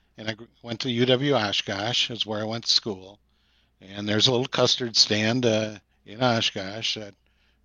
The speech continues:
I'd go over there all the time and have a vanilla cone. Always a vanilla cone because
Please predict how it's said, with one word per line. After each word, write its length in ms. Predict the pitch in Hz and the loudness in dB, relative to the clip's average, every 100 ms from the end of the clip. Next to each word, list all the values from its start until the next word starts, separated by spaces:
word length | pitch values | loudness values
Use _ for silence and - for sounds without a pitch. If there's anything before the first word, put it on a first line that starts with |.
| - | -6
I'd 280 | 107 113 110 | -4 -4 2
go 200 | 113 120 | 2 4
over 140 | 127 | 2
there 180 | 120 120 | 4 4
all 200 | 110 120 | 4 2
the 120 | 127 | 0
time 520 | 127 135 143 127 120 117 | -2 2 2 2 -2 -6
and 200 | 107 104 _ _ | -12 -20 _ _
have 180 | 104 113 | -6 -4
a 80 | 104 | -2
vanilla 480 | 95 110 143 160 117 | -2 -2 4 4 2
cone. 420 | - 113 98 90 _ _ _ _ _ - | -2 -2 -2 -6 _ _ _ _ _ -2
Always 320 | 110 143 135 | 2 4 4
a 60 | 135 | 2
vanilla 400 | 135 127 117 101 | 4 4 2 0
cone 260 | 104 101 | -4 -8
because 480 | 98 98 110 101 | -10 -10 -6 -6